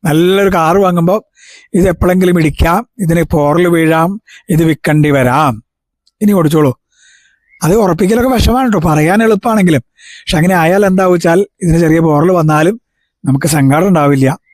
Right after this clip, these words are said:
ഈ ലു-, ഭൂലോകം നമുക്ക് ആസ്വദിക്കാം, പക്ഷെ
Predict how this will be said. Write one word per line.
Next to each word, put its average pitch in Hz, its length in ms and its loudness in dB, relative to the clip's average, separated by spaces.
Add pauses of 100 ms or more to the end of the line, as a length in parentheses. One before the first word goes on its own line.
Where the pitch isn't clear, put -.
(480)
ഈ 143 220 0
ലു-, 196 180 0
ഭൂലോകം 165 600 0 (500)
നമുക്ക് 147 200 0
ആസ്വദിക്കാം, 156 600 0
പക്ഷെ 165 300 -2